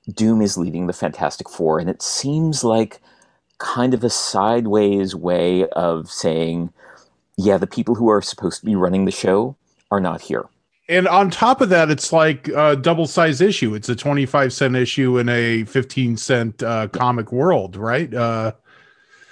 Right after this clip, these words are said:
Speaker 2: yeah, so
Speaker 1: Well, that was the one month, that was the one month that it wasn't a fifteen cent comic world anymore. For that month only,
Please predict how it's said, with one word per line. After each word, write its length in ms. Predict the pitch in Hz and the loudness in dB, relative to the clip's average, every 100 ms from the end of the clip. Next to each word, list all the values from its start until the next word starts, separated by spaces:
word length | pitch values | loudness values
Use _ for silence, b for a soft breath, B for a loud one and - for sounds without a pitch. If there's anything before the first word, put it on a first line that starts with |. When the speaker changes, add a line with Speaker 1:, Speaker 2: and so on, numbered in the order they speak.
| b b - | b b -2
Speaker 2:
yeah, 360 | 151 156 120 | 2 2 0
so 480 | - 160 139 131 - _ _ _ _ _ _ - | 0 2 2 0 -6 _ _ _ _ _ _ -2
Speaker 1:
Well, 160 | 131 110 | 0 2
that 200 | 123 151 | 0 2
was 140 | 170 | 2
the 80 | 131 | 2
one 220 | 90 117 | 2 2
month, 280 | 110 123 - _ - - | 2 0 -4 _ -18 -2
that 160 | 147 170 | 0 2
was 80 | |
the 80 | 180 | 2
one 140 | 110 123 | 2 2
month 200 | 110 - | 0 -2
that 140 | 98 113 | -2 -2
it 80 | |
wasn't 400 | 95 95 110 98 | -2 0 0 -4
a 20 | 92 | -8
fifteen 380 | - - 85 | -16 -8 -8
cent 220 | - 92 - | -4 -6 -2
comic 280 | 85 82 | -4 0
world 220 | 104 101 85 | 2 2 0
anymore. 360 | 73 - - - _ b b b b b b b _ 90 87 90 | -2 -2 -2 -8 _ b b b b b b b _ -6 -4 -4
For 220 | - 110 | 0 2
that 300 | 117 156 - | 4 2 2
month 400 | 95 95 117 - - | 2 4 2 -2 -4
only, 440 | 85 87 143 208 | -2 0 0 -2